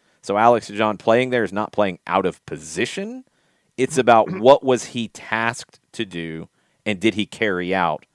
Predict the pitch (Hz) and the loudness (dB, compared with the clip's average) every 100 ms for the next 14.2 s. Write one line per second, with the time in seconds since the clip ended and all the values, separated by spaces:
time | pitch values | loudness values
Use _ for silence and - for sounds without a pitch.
0 | _ - 82 - 80 78 76 - - 82 | _ -6 -6 -4 -8 -8 -10 -16 -16 -12
1 | 80 82 80 80 78 - 73 82 - 85 | -8 -8 -8 -10 -12 -14 -12 -12 -12 -12
2 | 78 76 71 76 73 82 131 98 90 - | -12 -10 -12 -12 -10 -4 -2 -2 -4 -8
3 | _ _ _ _ _ _ _ _ _ - | _ _ _ _ _ _ _ _ _ -6
4 | 104 123 127 117 - 120 117 107 120 131 | 0 0 2 -2 4 4 4 4 6 6
5 | 123 135 131 110 101 131 143 147 135 127 | 4 4 4 2 0 4 4 2 0 0
6 | 117 110 120 - 101 117 - - 117 107 | 0 2 2 2 -2 -2 -4 -10 -8 -6
7 | 98 95 92 - _ - 107 101 101 107 | -6 -10 -14 -20 _ -4 -2 -2 -2 -4
8 | 98 95 92 98 85 78 - 113 156 175 | -4 -6 -6 -6 -6 -8 -2 0 0 0
9 | 151 123 101 101 92 95 92 - 92 90 | -2 -2 -2 -4 -2 0 0 -2 -4 -4
10 | 87 85 85 80 80 92 127 190 _ _ | -6 -6 -6 -6 -8 -8 -8 -12 _ _
11 | _ _ _ _ 87 92 101 - - 117 | _ _ _ _ -10 -2 -2 -2 -8 -6
12 | 120 117 - 127 117 110 98 101 92 82 | -4 -6 -2 -2 0 -4 0 0 0 -4
13 | - - 92 98 - 92 78 76 110 151 | -12 -10 -8 -8 -10 -12 -10 -8 -6 -8
14 | - - | -12 -20